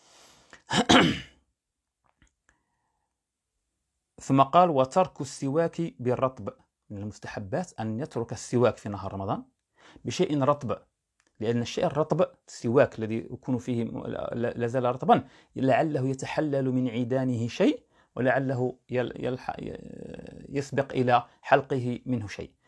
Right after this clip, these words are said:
فالأولى أن يت-، أن يجتنب هذا، فإن كان ولا بد أن، أن، أن يستاك فليستاك بشيء، آه، يابس لا رطب.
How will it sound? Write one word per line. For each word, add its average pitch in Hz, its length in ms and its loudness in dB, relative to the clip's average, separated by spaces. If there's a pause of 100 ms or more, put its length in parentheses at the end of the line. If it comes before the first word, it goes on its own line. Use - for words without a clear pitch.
(180)
فالأولى 139 360 0
أن 123 240 -2
يت-، - 280 -6
أن 117 140 -2
يجتنب 117 320 -4
هذا، 85 160 -10
فإن - 200 -6
كان 135 220 -2
ولا 131 180 0
بد 127 220 -4
أن، 127 200 0
أن، 123 300 -4
أن 123 200 -2
يستاك 208 500 0 (140)
فليستاك 131 600 -2
بشيء، 175 680 -2 (420)
آه، - 440 -4
يابس 135 600 2 (180)
لا 139 360 0 (100)
رطب. 110 300 0